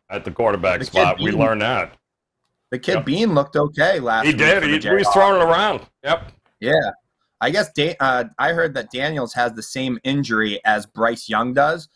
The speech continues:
Speaker 2: Um, and
Speaker 1: Oof.
Speaker 2: when the news came out yesterday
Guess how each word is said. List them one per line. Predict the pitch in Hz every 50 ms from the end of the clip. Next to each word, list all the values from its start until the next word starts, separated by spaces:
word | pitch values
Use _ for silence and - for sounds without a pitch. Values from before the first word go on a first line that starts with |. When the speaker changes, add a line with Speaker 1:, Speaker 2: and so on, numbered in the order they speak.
| _ _ _ - -
Speaker 2:
Um, | 123 120 117 113 110 107 104 104 101 104 107 107 _ _ -
and | 120 117 113 117
Speaker 1:
Oof. | 113 - - 120 120
Speaker 2:
when | 120 120
the | 120 113
news | 113 127 143 156 147 - -
came | 143 131 131 127
out | 127 120 -
yesterday | 104 110 127 139 151 - - 117 104 104 104 104 98 101